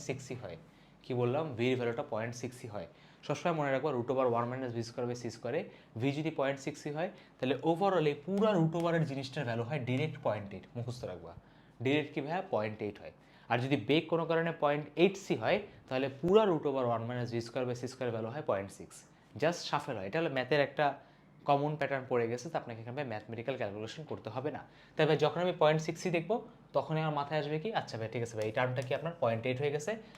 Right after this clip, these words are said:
আমি ডাইরেক্ট দশের সাথে পয়েন্ট এইট গুণ করে দেবো। হ্যাঁ, তুমিও পরীক্ষা হলে ভাই ক্যালকুলেটর নিয়ে টিপাটিপি করার কোনো দরকার নাই, ডাইরেক্ট ভাই লিখে দিবো। আচ্ছা, তার মানে কি আমি দশ into পয়েন্ট এইট দিয়ে আমার কি গতিশীল অবস্থায়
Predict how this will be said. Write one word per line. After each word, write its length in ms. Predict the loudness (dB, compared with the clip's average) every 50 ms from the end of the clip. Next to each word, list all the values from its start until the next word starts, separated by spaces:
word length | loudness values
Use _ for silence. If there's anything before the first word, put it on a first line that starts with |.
| -8 -6 -4
আমি 100 | -2 0 0
ডাইরেক্ট 220 | 0 0 0 0 -2
দশের 160 | -4 -4 -6 -10
সাথে 120 | -6 -6 -6 -4
পয়েন্ট 180 | -4 -6 -4 -4 -6
এইট 80 | -6 -4 -4
গুণ 100 | -4 -2 -2 -2
করে 100 | -4 -6 -6
দেবো। 120 | -10 -12 -12 -8
হ্যাঁ, 120 | -8 -8 -8 -10 -20 -20 -20 -20 -6 0
তুমিও 200 | 2 4 4 4 6 6
পরীক্ষা 240 | 6 6 6 4 0 0
হলে 100 | 0 2 0
ভাই 80 | -2 0 0
ক্যালকুলেটর 360 | -2 -2 -2 -4 -4 -4 -4 -4
নিয়ে 100 | -6 -6 -8 -8 -8
টিপাটিপি 340 | -8 -6 -4 -4 -4 -4 -4 -2
করার 160 | -2 -2 -2 -2
কোনো 100 | -6 -6 -6 -6
দরকার 180 | -6 -6 -6 -4 -4
নাই, 80 | -4 -4 -6 -12 -20 -20 -20 -6 0
ডাইরেক্ট 240 | 2 2 2 2 0
ভাই 80 | 0 -2 -2
লিখে 160 | -2 -6 -8 -10
দিবো। 100 | -8 -10 -12
আচ্ছা, 160 | -12 -14 -18 -18 -20 -20 -20 -20 -20 -20 0 6
তার 80 | 6 6
মানে 80 | 6 6 4
কি 40 | 2 2
আমি 80 | 2 4 2 2
দশ 100 | 2 2 -4
into 140 | -4 -4 0 0
পয়েন্ট 180 | 2 2 2 2 0
এইট 100 | 0 0 0
দিয়ে 120 | 2 2 2 2
আমার 140 | 2 -2 -4
কি 60 | -4 -4 -2 -2
গতিশীল 320 | 0 0 0 0 0 -4 -2 -2
অবস্থায় 320 | -4 -4 -4 -4 -4 -4